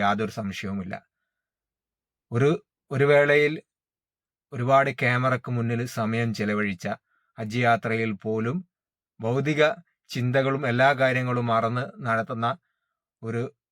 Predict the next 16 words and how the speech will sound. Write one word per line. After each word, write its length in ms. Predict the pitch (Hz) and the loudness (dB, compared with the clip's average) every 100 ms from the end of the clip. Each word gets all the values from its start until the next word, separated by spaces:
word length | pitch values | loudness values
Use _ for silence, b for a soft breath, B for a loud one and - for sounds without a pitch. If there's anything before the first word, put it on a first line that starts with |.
| _ _ _ _ _ _ _ _ - | _ _ _ _ _ _ _ _ -4
കർമ്മമാണ് 560 | 120 113 131 135 120 110 104 | -2 0 0 2 2 2 -2
ഹജ്ജ് 260 | 104 113 113 | -6 0 0
യാത്ര. 240 | 104 107 104 | 0 -2 -8
അന്ന് 140 | 113 117 | -2 2
ആ 20 | 135 135 | 2 2
സമയത്ത് 400 | 127 131 120 123 | 0 -2 -4 -4
പോലും 200 | 120 120 117 | -2 -2 -2
തൻ-, 180 | 110 87 - | -4 -6 -6
തൻ്റെ 220 | 110 117 110 | -4 0 0
രണ്ടാമത്തെ 480 | 107 113 113 113 107 | 2 2 2 -2 -4
ചാനലിൻ്റെ 400 | 113 110 110 107 98 | -2 -2 -2 -2 -6
ഉദ്ഘാടനവും 640 | 95 107 101 101 113 160 - b b b b _ 120 | -4 -2 -2 -4 -4 -6 -12 b b b b _ -4
ആ 40 | 123 120 | 0 2
വേളയിൽ 420 | 113 110 110 107 - | 2 2 0 -2 -2
തന്നെ 160 | 107 107 | -4 -2
നടത്തുകയും 520 | 104 92 107 107 123 | -4 -4 -4 -4 -4